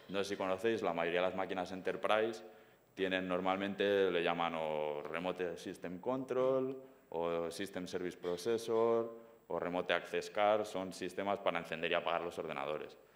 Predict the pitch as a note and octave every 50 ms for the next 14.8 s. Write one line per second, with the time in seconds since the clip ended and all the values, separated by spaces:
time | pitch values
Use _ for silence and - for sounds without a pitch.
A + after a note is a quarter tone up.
0 | - - _ _ - F2 F2+ F#2 F2+ F2+ F2+ F#2 F#2 F2+ F#2 F#2 F#2 G2+ G#2 G#2
1 | G#2 G#2 G#2 G#2 G#2+ A2 A#2 B2 B2 - A2 G2 F#2+ F#2+ F2 F#2 F2 F#2 F2+ F#2
2 | F2+ F2+ F2+ F2+ - G#2+ G#2 - - G#2 F2 D#2+ D#2 - D#2 D#2 D#2 E2 D#2+ D#2+
3 | D#2+ D#2+ D2+ D#2 D#2 E2+ F#2 G2+ G2+ G#2 G2+ F#2+ E2 D#2+ D#2 - F2 F2+ F#2 F#2
4 | F#2+ F#2+ F#2 F2+ - - - - - - - _ _ _ _ D#2+ E2 D#2+ E2 -
5 | - F2 E2 E2 - G2+ G2+ F#2+ G2 - G#2 G2 - G#2+ G#2+ A2 A#2 A#2 - -
6 | - - - - _ _ - E2 E2 E2 F2 F2+ E2+ F2 F2+ F#2 F#2 F#2 F2+ F2+
7 | F2+ F2+ F#2+ F#2 F#2 F#2+ G#2 G#2+ G#2+ F#2+ F#2 E2+ E2 D#2 E2+ F2+ E2+ - F#2+ F2
8 | F#2 F2 G2+ G2+ G2 A2+ A#2 A#2 A2 A#2 A#2 A2+ G2+ F2+ F#2 E2 F2 F2 - F2+
9 | F2+ F#2+ F2+ F2+ F2+ - - A2 A2 A2+ A#2 A#2+ B2 - - - - - F2 D#2
10 | - - D#2 D#2 E2 E2+ F2 F2+ E2+ F#2 F2+ F#2 F2+ F#2 G2 G2+ G2 G#2+ G#2+ G2+
11 | F#2+ F2 E2+ E2 - E2 D#2+ - G2+ G#2 A2 A2+ G2 - - D2 C#2+ D2 D#2 D#2
12 | - F#2 G2 G#2+ G#2+ F#2 - D#2 D2 D2 D2 E2 F2 F#2+ G2 G2+ G#2 G2+ G2+ G2
13 | - G2+ G2 F#2+ F#2 - F#2 F#2 E2+ - D2+ C#2+ C#2+ D2 D2 - C#2+ C#2+ D2 D2
14 | D2 D2 D#2+ E2 D#2+ D#2 D#2 D#2+ D2+ - D2 D2+ C#2+ C#2 C#2